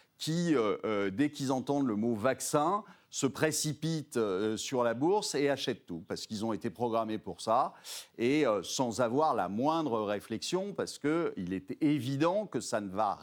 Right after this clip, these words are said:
rien changer. C'est pas pour ça que ce soir, on va nous annoncer que le confinement est fini.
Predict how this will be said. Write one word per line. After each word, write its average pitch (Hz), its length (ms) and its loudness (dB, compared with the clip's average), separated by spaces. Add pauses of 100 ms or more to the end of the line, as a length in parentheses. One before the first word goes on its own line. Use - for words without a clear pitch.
rien 127 340 2
changer. 139 640 -2 (420)
C'est 127 200 -2
pas 147 160 4
pour 143 220 -4
ça 143 320 2
que 110 160 -4
ce 135 200 -2
soir, 139 460 0
on 110 100 -2
va 107 140 0
nous 107 220 -2
annoncer 107 500 -2
que - 140 -6
le 85 40 -6
confinement 104 600 -6
est 78 120 -10
fini. 202 480 -2